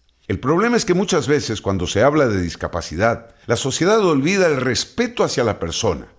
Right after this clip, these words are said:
Recordemos que el individuo no es solo la discapacidad, sino que debe ser comprendido como un todo, como una persona que merece respeto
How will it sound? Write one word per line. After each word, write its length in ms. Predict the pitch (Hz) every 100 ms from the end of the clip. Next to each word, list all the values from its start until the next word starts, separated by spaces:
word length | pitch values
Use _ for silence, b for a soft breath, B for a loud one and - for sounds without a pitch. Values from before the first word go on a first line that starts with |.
| _
Recordemos 600 | - 95 87 147 165 143
que 100 | -
el 100 | 117
individuo 680 | 104 90 117 175 135 101 - B
no 220 | 127 147
es 120 | 147
solo 300 | - 151 160
la 140 | 131 104
discapacidad, 920 | 92 - 85 87 - 90 151 208 - B
sino 300 | - 180 180
que 100 | 147
debe 220 | 151 180 -
ser 240 | 175 175
comprendido 640 | 165 135 131 123 190 185
como 180 | 143 131
un 260 | 190 175 -
todo, 540 | 185 117 80 - b b b -
como 200 | 117 190
una 180 | 208
persona 420 | 151 135 175 160 131
que 100 | 113
merece 360 | 131 151 127
respeto 760 | 95 92 - 202 214 190 131